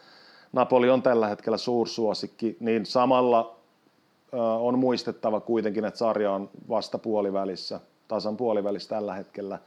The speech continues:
eli kahdeksantoista kierrosta pelaamatta. Ja okei, yhdeksän pisteen sarjajohto on, on suuri,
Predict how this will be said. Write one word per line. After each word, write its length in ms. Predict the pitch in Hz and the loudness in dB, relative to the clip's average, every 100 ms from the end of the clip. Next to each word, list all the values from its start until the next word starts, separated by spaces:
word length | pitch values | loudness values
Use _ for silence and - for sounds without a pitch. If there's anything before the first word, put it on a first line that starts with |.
| _ _ _ _ | _ _ _ _
eli 160 | - 107 | -6 -2
kahdeksantoista 720 | 120 110 110 110 101 104 - | 2 2 0 -4 -4 -4 -4
kierrosta 420 | 113 104 101 - - | -2 -2 -4 -8 -4
pelaamatta. 680 | 113 104 98 90 - 104 87 _ _ _ _ _ - | 0 0 0 -4 -8 -10 -10 _ _ _ _ _ -6
Ja 280 | 113 104 - - _ - | 0 0 0 -10 _ -8
okei, 300 | 117 127 123 | -2 2 2
yhdeksän 600 | 127 127 - 120 110 110 - | 2 0 0 -2 -2 -6 -6
pisteen 380 | 123 107 120 113 | -4 -4 -4 -2
sarjajohto 800 | 131 120 117 110 98 - 113 120 | 2 4 4 2 0 -2 2 2
on, 200 | 127 113 - - | 2 0 -8 -10
on 240 | 127 120 | -6 -4
suuri, 520 | - 131 117 113 104 | -2 0 2 2 0